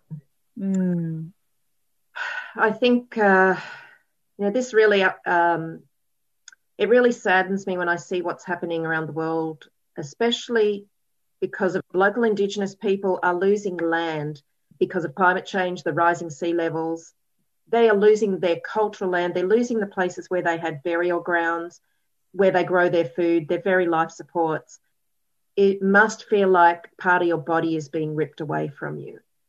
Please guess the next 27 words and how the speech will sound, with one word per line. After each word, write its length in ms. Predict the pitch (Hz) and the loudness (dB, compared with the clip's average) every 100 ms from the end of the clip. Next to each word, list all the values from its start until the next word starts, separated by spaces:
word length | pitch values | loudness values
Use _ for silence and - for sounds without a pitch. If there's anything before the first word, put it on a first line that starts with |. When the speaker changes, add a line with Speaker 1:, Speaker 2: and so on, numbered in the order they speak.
| _ _ - | _ _ -6
Speaker 2:
I'm 200 | - 170 | -2 0
only 200 | 180 185 | 0 0
presuming 600 | 185 165 - 185 180 175 | -2 -6 -2 0 0 -2
because 260 | 175 170 160 | -4 -8 -6
I'm 260 | 165 165 | -4 -4
not 200 | 165 180 | -2 -2
Indigenous. 500 | 175 151 151 151 156 _ _ - | -2 -8 -10 -8 -10 _ _ -2
My 180 | 190 202 | 4 6
roots 300 | 196 190 190 | 6 4 -2
have 160 | 151 | -6
been 200 | 175 175 | -4 -4
severed 380 | 156 170 156 151 | -4 -4 -2 -2
a 80 | 156 | 0
long 300 | 160 165 175 | 0 -2 -6
time 260 | 196 160 | -6 -4
ago, 220 | 156 156 147 | -2 -4 -2
many 300 | 165 170 165 | 0 0 -2
generations 680 | 165 151 151 143 156 151 151 | -4 -2 -2 -4 -8 -12 -10
ago, 380 | 151 151 156 - | -6 -2 -2 -2
and 120 | 156 | -2
a 40 | |
lot 160 | 160 165 | 0 2
of 60 | 160 | 2
those 200 | 151 - | 0 -2
cultural 440 | - 156 - 156 | -4 -4 -4 -10
practices 640 | - 156 - 139 151 143 _ _ - | -4 -4 -6 -12 -12 -12 _ _ -2
of 260 | 160 151 | 0 0